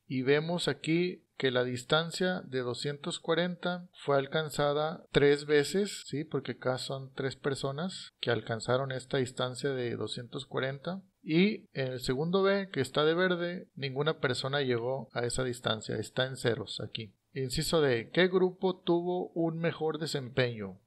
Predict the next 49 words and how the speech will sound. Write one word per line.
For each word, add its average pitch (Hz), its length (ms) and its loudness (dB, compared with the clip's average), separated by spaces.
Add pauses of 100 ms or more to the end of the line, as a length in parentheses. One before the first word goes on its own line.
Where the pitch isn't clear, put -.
(160)
Bueno, 143 260 2
ahí 175 140 4
yo, 208 180 0
yo 160 180 2
respondí 151 580 2
que 175 300 -2
el 120 240 0
A. 110 300 0 (240)
Preguntan 151 560 0
por 131 320 -2
qué. 170 300 -4 (320)
A 131 160 -4
pesar 180 320 6
de 220 100 0
que 214 120 0
se 156 180 0
ve 185 460 0
un 180 220 0
tanto 180 380 0
parejo 147 500 0
la 147 200 -2
participación, 127 1000 -2
porque 123 260 -2
aquí, 147 160 -2
por 165 180 0
ejemplo, 139 520 0
ganó 123 360 0
el 127 160 0
A, 185 260 0 (160)
tuvo 131 240 2
más 131 220 -2
personas 135 640 -2
con 120 220 -6
esta 127 260 -2
distancia, 139 680 -4 (320)
aquí 123 240 -4
también 131 380 0
le 131 80 4
ganó, 120 380 0
tuvo 131 260 0
más 123 160 -4
personas 127 500 -6
que 120 140 -6
lograron 117 420 -4
esta 123 220 -4
distancia, 123 580 -4
aquí 123 180 -4
también 123 380 -6
ganó, 123 420 -6